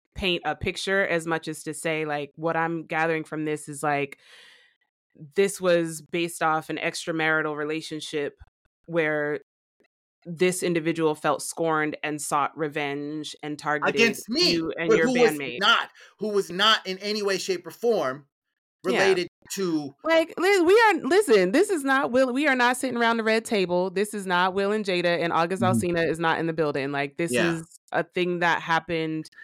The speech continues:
Speaker 1: a very long time ago that had absolutely nothing to do with today,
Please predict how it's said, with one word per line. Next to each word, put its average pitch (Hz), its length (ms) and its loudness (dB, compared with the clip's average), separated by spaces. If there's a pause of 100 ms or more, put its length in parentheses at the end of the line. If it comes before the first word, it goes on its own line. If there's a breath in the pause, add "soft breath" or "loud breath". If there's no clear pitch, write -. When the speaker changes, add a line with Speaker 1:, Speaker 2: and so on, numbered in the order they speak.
(200 loud breath)
Speaker 1:
a 175 60 -4
very 170 260 4
long 165 200 0
time 160 260 0
ago 147 420 0
that 160 180 0
had 160 320 -2
absolutely 160 440 -2
nothing 160 300 -2
to 165 100 -10
do 151 360 -2
with 147 260 0 (680)
today, 147 460 0